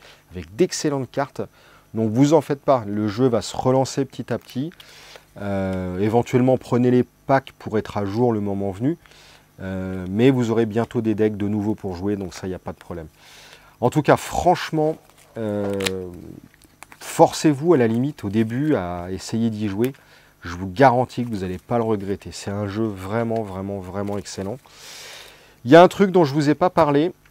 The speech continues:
euh, c'est quand même important, euh, même si c'est pas non plus, ça va pas révolutionner le jeu, hein, mais, euh,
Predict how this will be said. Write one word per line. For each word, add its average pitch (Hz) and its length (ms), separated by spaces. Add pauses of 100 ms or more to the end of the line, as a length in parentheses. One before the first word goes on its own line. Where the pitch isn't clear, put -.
(380)
euh, 123 600
c'est - 160
quand 127 100
même 131 160 (100)
important, 131 600 (320)
euh, 101 180
même 107 240
si 101 140
c'est 104 140
pas 104 240
non 98 140
plus, 107 200
ça 95 160
va 95 80
pas 101 180
révolutionner 101 580
le 104 60
jeu, 110 220
hein, 104 160
mais, 92 200
euh, 87 140